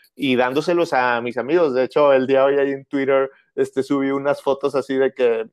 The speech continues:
mis amigos me mandaban las fotos de discos del dos mil catorce, así ya todos, este, arrugados y feos. Este, y para mí era como que full circle de decir, ¿sabes qué?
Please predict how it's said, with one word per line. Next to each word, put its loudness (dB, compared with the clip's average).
mis -4
amigos 0
me 0
mandaban 2
las -2
fotos -2
de 0
discos 0
del 2
dos -4
mil -6
catorce, -4
así -4
ya 2
todos, 0
este, 0
arrugados 0
y -6
feos. 0
Este, 0
y 0
para 2
mí -4
era 2
como -4
que -2
full -8
circle -2
de -2
decir, -4
¿sabes -4
qué? -2